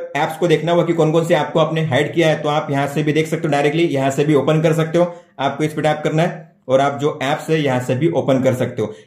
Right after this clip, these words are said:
या फिर directly आप किसी भी home page की screen में आपको दो फिंगर से swipe up करना है और आप यहाँ से भी hidden apps को open कर सकते हो बड़ी आसानी से। दोस्तों, तो आप इस तरीके से अपने Vivo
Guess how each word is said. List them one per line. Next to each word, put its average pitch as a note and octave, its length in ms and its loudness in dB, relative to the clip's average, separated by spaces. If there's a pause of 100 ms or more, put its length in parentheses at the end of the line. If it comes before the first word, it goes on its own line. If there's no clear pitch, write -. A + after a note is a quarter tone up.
या D#3 160 0
फिर E3 160 -2
directly D#3 460 0
आप D3 220 -4
किसी D3+ 220 -4
भी D#3 140 0 (380)
home C#3 140 4
page D#3 240 2
की D#3 120 -4
screen D3+ 200 -2
में C#3+ 460 0
आपको B2 280 0
दो D3+ 160 4 (440)
फिंगर C#3 260 2
से C#3+ 180 0
swipe C3+ 280 0
up B2+ 120 -4
करना D3+ 200 0
है - 320 -6 (120)
और C3 100 2
आप C3+ 180 0
यहाँ C3 140 0
से C3 140 -2
भी C#3+ 140 0 (420)
hidden D3 160 4
apps C3+ 160 -2
को D3+ 140 0 (140)
open C#3 260 0
कर C#3 120 0
सकते D3 260 -2
हो - 340 -2
बड़ी C3 200 2
आसानी A#2 320 -2
से। G2 220 -8 (240)
दोस्तों, F3 260 4
तो G#3+ 60 4
आप G#3 140 2
इस G#3+ 100 0
तरीके G3+ 220 0
से G3 120 -2
अपने F3+ 280 2
Vivo E3+ 260 4